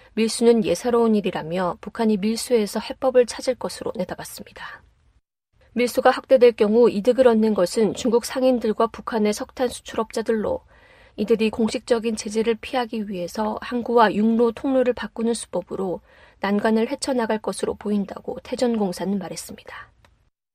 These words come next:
그러나 석탄의 경우 선박 등을 통해서 대량으로 운반되는 만큼 근본적으로 제재를 회피하기가 쉽지 않을 것이란 게 전문가들의 관측입니다.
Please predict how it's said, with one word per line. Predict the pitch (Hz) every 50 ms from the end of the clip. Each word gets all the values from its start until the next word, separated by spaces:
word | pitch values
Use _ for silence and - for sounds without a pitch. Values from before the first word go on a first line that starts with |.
| _ _ _
그러나 | - - 220 220 214 214 220
석탄의 | 220 - - - 277 262 247 247 233
경우 | 214 214 208 226 247 220 180
선박 | - - - 277 262 285 277 -
등을 | - 262 240 240 226
통해서 | - - 214 208 202 196 - 226
대량으로 | 220 - - 220 180 226 233 233 240 233 226 220
운반되는 | 190 208 208 202 240 240 233 226 220 214 202
만큼 | 185 165 - - - - 220 214 214 - -
근본적으로 | _ - 220 226 220 247 254 254 226 240 208 220 220 220 220
제재를 | 214 - 220 214 - 214 214 220 220 -
회피하기가 | 269 - - - 254 233 220 190 - - -
쉽지 | - - - 226 - - 240
않을 | 185 170 190 214 220
것이란 | - 214 202 - - 202 180 175
게 | 185 - 196 -
전문가들의 | - - 214 220 226 226 214 180 175 - - - 208
관측입니다. | - 180 175 - - - - - - 180 _ - - - -